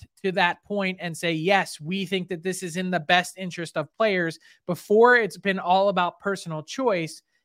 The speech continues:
Now they've engaged into some discussions already with the N H L about the idea of it. I think they should move to mandate it and grandfather it in. We'll see what happens. But Tyler, one of the other really interesting parts of this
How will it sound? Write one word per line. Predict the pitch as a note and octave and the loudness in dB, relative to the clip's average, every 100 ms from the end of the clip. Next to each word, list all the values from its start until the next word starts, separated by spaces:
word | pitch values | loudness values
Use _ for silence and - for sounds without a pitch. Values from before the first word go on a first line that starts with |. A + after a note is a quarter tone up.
| _ | _
Now | - D#3+ A3 G#3 F#3+ F#3+ | -4 4 6 8 6 4
they've | F3+ F3 D#3+ | 2 -2 -2
engaged | E3 D#3 F#3 F#3 D#3 | -4 0 2 0 -4
into | F3 D#3 | -6 -2
some | - E3+ | -2 -2
discussions | D3 - G3 F#3+ F#3 E3 | -4 0 0 0 -6 -6
already | E3 E3+ E3+ D3+ F#3 G#3+ | 2 4 4 2 2 2
with | G3+ F#3+ | -2 -4
the | G3 | -4
N | F#3+ | -4
H | F#3+ F3 | -4 0
L | F#3 | 0
about | F3 E3+ E3+ E3 | 2 2 0 0
the | D#3+ | -2
idea | D#3 D3 F3 F3 | -2 -2 0 0
of | E3 | 0
it. | F3 | -4
I | - F3 F#3 | 2 4 4
think | F#3 F3 | 0 -2
they | F3+ | -4
should | - D#3+ | -4 -6
move | D#3+ D#3+ D#3 | -2 -4 -4
to | - | -8
mandate | D3+ E3 E3+ E3+ E3 | -2 0 0 0 0
it | E3+ | 0
and | D#3+ D3 | 0 -4
grandfather | C3+ D#3 E3 D#3+ D#3 D#3 C#3+ | -2 0 0 0 0 0 -2
it | C3+ | -2
in. | F3 F#3 E3+ _ _ _ _ | 0 -2 -4 _ _ _ _
We'll | F#3 | -4
see | - G3+ | -2 -2
what | E3 | 2
happens. | F#3+ G#3+ F3 D3+ C#3 | 4 4 2 -8 -10
But | _ D3 | _ -10
Tyler, | - G3 F3 D3+ | -2 0 0 -2
one | D#3 | -4
of | D#3+ | -6
the | D3+ D#3 | -6 -4
other | F3+ F#3 | -4 -2
really | D#3+ E3 E3 | -4 -4 -4
interesting | E3 D#3+ D#3 D3+ C3+ | -6 -8 -14 -14 -18
parts | - C4+ C4+ | 0 0 0
of | E3+ D3+ | -10 -6
this | D3+ D3+ - | -6 -6 -10